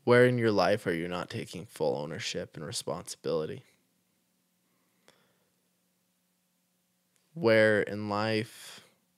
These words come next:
are you doing something that you know you shouldn't be doing? Where in life have you known you wanna do something yet you haven't been doing? Where in life have you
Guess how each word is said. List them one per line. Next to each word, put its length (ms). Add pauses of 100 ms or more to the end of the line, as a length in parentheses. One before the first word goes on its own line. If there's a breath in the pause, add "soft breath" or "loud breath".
(360)
are 120
you 140
doing 360
something 420
that 120
you 140
know 180
you 180
shouldn't 320
be 100
doing? 320 (1700 soft breath)
Where 180
in 140
life 420
have 180
you 140
known 420
you 120
wanna 240
do 160
something 440
yet 120
you 100
haven't 360
been 160
doing? 320 (2000 soft breath)
Where 200
in 160
life 420
have 240
you 500